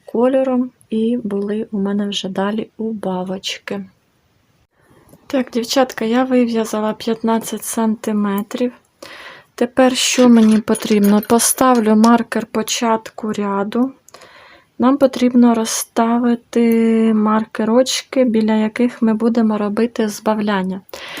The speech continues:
Дивіться, в мене в цій шапочці сімдесят шість петель. В попередній вісімдесят, е,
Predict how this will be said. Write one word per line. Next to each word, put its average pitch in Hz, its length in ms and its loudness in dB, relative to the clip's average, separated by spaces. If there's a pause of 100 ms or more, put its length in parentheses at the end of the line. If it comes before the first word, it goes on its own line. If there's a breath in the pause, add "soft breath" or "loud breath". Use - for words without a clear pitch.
(260 loud breath)
Дивіться, 247 460 2
в 208 60 0
мене 254 300 6
в 226 60 -2
цій 226 220 0
шапочці 220 800 -2
сімдесят 226 1120 0
шість - 680 -6 (320)
петель. 240 400 2 (800 loud breath)
В - 40 -20
попередній 240 720 2
вісімдесят, 226 1080 0
е, - 20 -4